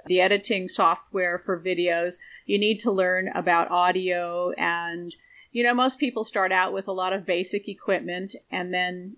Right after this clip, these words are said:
as they become successful, they buy better equipment. But there is definitely a learning curve to, you know, even learning the Udemy platform.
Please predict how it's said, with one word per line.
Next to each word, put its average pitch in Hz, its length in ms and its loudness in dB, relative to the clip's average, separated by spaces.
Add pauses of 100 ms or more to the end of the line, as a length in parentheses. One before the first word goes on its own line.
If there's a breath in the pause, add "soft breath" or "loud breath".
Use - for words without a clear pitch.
(100)
as 190 160 2
they 196 100 2
become 190 300 -2
successful, 180 640 2
they 180 160 0
buy 165 220 0
better 175 340 2
equipment. 175 580 -2 (360 loud breath)
But 247 200 2 (140)
there 311 220 4
is 320 200 0
definitely 254 540 0
a 233 100 2
learning 202 400 -4
curve 190 380 -4 (100)
to, 185 580 -6
you 247 120 -2
know, 220 100 2
even 226 320 0
learning 214 300 0
the 190 200 -2
Udemy 185 460 0
platform. 185 680 -2